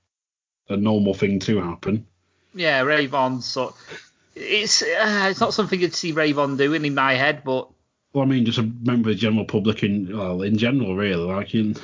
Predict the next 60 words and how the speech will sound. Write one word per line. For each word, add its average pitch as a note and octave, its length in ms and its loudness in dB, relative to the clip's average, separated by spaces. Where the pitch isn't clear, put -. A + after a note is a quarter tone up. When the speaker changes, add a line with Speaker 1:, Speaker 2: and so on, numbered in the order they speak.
Speaker 1:
"Oh, E3 180 0
I'll D#3 80 2
give D3+ 180 0
you C#3+ 40 2
an C3+ 40 2
hand A#2+ 160 2
with A2+ 100 2
them G#2+ 160 0
chairs, F#2 320 -2
mate." G2 320 -6
Speaker 2:
Oh, C#4 200 2
God, F#3 220 -2
yeah, D#3+ 180 2
yeah. C#3+ 160 -2
You C3 100 -4
know, D#3+ 80 -6
you're D#3 140 -10
just C#3+ 140 -12
going D3 280 0
in. B2+ 200 0
Unless F3 260 0
he's, D3 100 -8
he's, F3+ 140 -2
he's G#3 180 -4
got A3 180 2
a D3 40 -10
gift F#3 240 -2
of D3 60 -8
the C3+ 80 -2
gab D3 240 2
in B2+ 60 -2
a A#2+ 60 -4
way, A#2+ 120 0
hasn't B2 240 -2
he? A2+ 100 -8
With A#2 180 -8
his, B2 200 -2
Speaker 1:
Mm. G2 260 2
Speaker 2:
his F#2+ 140 -2
job, B2+ 300 -2
and B2 100 -16
his, A2+ 120 -20
you D3+ 160 -4
know, B2 180 -2
he's B2 140 -6
a C3 40 -2
D C3+ 240 0
J. A#2 320 -2
Maybe C3+ 500 2
he's - 220 0
Speaker 1:
Mm. - 40 -6
Speaker 2:
talked C#3 220 2
his B2+ 120 -8
way C3+ 140 0
into C3 160 -4
letting C3 180 2
him B2 120 -2
do C3+ 180 2
it, C#3 240 0
maybe. C#3 500 0